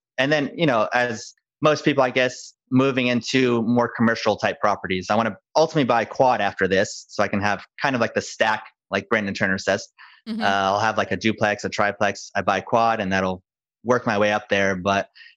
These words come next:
Speaker 1: after that, hopefully, uh, some apartment, uh,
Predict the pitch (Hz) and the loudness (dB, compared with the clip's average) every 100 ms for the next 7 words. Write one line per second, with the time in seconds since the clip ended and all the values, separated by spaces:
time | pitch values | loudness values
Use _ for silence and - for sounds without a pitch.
0 | _ 123 170 170 131 113 147 185 - _ | _ 0 0 2 2 4 2 -2 -8 _
1 | 95 - 131 131 127 123 123 117 - - | -12 0 0 2 2 2 2 0 0 -6
2 | 110 104 - 120 117 123 120 117 113 113 | -2 -2 0 0 2 0 2 2 2 0